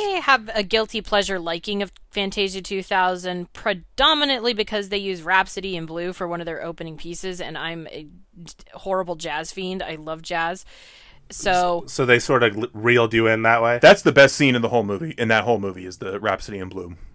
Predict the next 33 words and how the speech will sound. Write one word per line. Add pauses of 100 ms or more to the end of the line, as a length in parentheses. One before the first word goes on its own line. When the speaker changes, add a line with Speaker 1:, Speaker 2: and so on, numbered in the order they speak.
(220)
Speaker 1:
Here's
the
thing. (300)
Fantasia
Speaker 3:
Um,
Speaker 1:
two
thousand
was
an
attempt
to
recapture
what
this
was. (100)
Fantasia
is
lightning
in
a
bottle. (460)
It,
it
was, (880)
uh, (220)
like, (560)
it
still
remains
one
of
Disney's
greatest